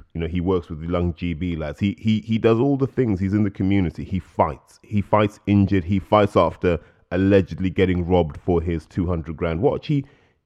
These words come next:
he still shows up. And that shows a man who respects the sport. That shows a man who understands what his duty is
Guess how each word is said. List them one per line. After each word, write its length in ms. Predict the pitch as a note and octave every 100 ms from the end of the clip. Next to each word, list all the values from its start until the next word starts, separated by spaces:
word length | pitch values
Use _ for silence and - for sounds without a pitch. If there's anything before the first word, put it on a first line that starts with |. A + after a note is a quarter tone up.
| _
he 160 | _ B2+
still 420 | - - C#3 B2
shows 400 | A#2 A#2+ G#2+ G2+
up. 240 | A#2+ - _ _ _ _ _ _ _
And 400 | A2 A2 G#2+ - _ _
that 160 | A2+ A2
shows 280 | - A#2+
a 40 | G#2
man 200 | G#2 G#2+
who 100 | G#2+
respects 440 | G2 - F#2+ -
the 40 | -
sport. 320 | - A2+ -
That 140 | E2+
shows 260 | - F#2+ E2
a 80 | F2
man 280 | F#2+ F#2+
who 340 | F2 G2 F#2+ F2 _ _
understands 800 | G2 G2 E2+ - - G2 F#2+ F2
what 100 | F#2
his 240 | F#2+ E2+ D#2+
duty 560 | - G#2 G2+ - F2+
is 300 | E2 D#2+ -